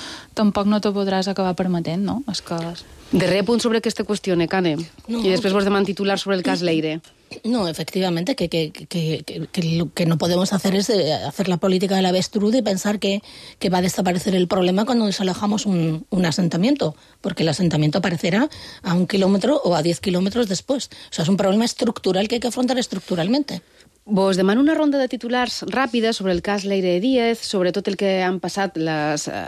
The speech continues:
Speaker 2: darreres hores, sobre com la uco ha demanat al jutge que reclami a l'Agència Tributària i a diverses entitats bancàries informació financera del Partit Socialista, del P S C,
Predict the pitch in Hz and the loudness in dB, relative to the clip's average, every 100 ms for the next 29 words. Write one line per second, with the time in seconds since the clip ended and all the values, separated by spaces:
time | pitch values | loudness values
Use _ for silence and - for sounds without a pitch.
0 | - 156 160 160 151 170 208 196 196 - | -8 -2 0 2 2 2 2 2 0 0
1 | 165 151 156 151 180 175 180 175 160 156 | 0 0 0 -2 0 0 0 0 0 0
2 | 160 190 202 185 180 170 165 160 160 160 | 0 0 0 0 2 2 2 0 0 0
3 | 156 160 160 151 147 151 160 156 151 156 | 0 -2 -2 -4 -2 -2 0 0 0 0
4 | 156 151 156 147 156 151 160 175 - - | 0 0 -2 -2 0 2 2 0 -6 -18
5 | - - 165 160 156 175 165 160 156 156 | -16 -2 2 2 2 -2 -2 -2 -2 0
6 | 160 156 160 165 156 156 147 143 165 170 | 0 2 2 2 0 0 0 0 -2 0
7 | 160 143 - 160 180 180 151 127 120 135 | 0 0 0 0 2 0 0 -2 -4 -4
8 | 143 - 135 123 143 143 165 147 123 135 | -4 -4 -4 0 0 0 -2 -2 -2 -4
9 | - 120 165 | -4 -2 0